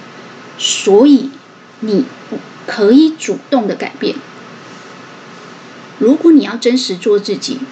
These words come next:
在这个之前，你要先理解自己是什么。顺带一提啊，刚才有讲到它里面有一些心理测验，我觉得蛮有意思的。它里面有做一个人格特质的测验，去测验你是五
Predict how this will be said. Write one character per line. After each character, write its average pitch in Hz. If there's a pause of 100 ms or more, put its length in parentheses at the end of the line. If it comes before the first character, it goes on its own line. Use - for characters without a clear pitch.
(260)
在 302 (180)
这 330
个 240
之 220
前， -
你 208
要 226
先 277
理 214
解 -
自 262
己 -
是 -
什 -
么。 - (760)
顺 277
带 269
一 247
提 185
啊， 170 (100)
刚 277
才 254
有 208
讲 202
到 220
它 247
里 214
面 226
有 -
一 -
些 202
心 208
理 170
测 185
验， 185
我 202
觉 220
得 254
蛮 226
有 233
意 202
思 -
的。 - (260)
它 269
里 254
面 254
有 196
做 247
一 208
个 185
人 190
格 202
特 226
质 202
的 180
测 -
验， 196
去 202
测 208
验 202
你 -
是 - (840)
五 208